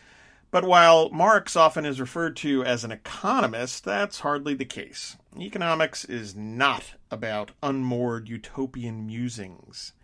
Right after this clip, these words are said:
Economics is about real-world decision-making and action, and economics actually makes clear that business owners and workers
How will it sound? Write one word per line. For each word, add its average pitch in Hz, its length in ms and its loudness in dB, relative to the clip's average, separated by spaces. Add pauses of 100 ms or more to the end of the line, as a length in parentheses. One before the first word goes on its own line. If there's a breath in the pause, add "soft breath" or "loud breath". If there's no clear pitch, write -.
(760 soft breath)
Economics 175 600 4
is 127 120 -6
about 113 280 -2
real-world 160 540 4
decision-making 123 720 -6
and 107 80 -8
action, 101 480 -12 (100)
and 113 140 -10
economics 135 640 -4 (100)
actually 156 400 0
makes 131 320 -4
clear 120 600 -2 (440 soft breath)
that 117 180 -2
business 131 360 -4
owners 165 340 2
and 131 160 -2
workers 135 460 0